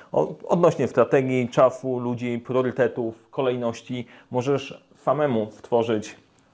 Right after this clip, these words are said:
takie narzędzie, które Ci potrzebne, e, które ułatwi Ci trochę rzeczywistość. Takie upraszczanie jest bardzo często stosowane przez ludzi, którzy potrzebują spojrzeć na skomplikowane problemy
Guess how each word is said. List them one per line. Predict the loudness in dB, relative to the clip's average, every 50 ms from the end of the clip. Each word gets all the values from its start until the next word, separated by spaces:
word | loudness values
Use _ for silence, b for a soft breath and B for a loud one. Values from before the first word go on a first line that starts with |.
| _ 0
takie | 0 0 2 2 0
narzędzie, | 2 2 2 0 -2 -2 -2 -4 -4 -4 -8 -14 _ _ _ _
które | -8 -8 -8
Ci | -8 -10
potrzebne, | -10 -12 -10 -6 -6 -6 -4 -4 -4 -4 -4 -6 B B B B B B
e, | -14 -14 -14 -14 -8
które | -4 0 0 2
ułatwi | 4 6 4 4 4 2 -6 -10 -10
Ci | -6 -6 -4 -4 -4 -6 -8 _
trochę | -4 -2 -2 -2 -4
rzeczywistość. | -6 -6 -8 -6 -8 -8 -6 -6 -10 -10 -12 -16 B B B B
Takie | B 0 2 4
upraszczanie | 2 2 2 2 -2 -2 0 2 2 2 2 2 0 -2
jest | 0 -2 -2 -2
bardzo | 2 2 2 4 4 2 -2
często | -2 -2 -6 -6 -6 -10 -12
stosowane | -10 -12 -10 -8 -4 -2 0 0 0 0 -2 -2 -4 B B B B B
przez | -2 -2 0 2
ludzi, | 0 0 0 -2 -4
którzy | -4 -4 -4 -2
potrzebują | -2 -2 -2 0 0 2 2 2 2
spojrzeć | 2 2 0 2 2 0 -2 0
na | -2 -2
skomplikowane | -2 0 -2 -2 -2 0 2 2 4 4 4 0 0
problemy | 0 0 0 2 2 2 2 2 0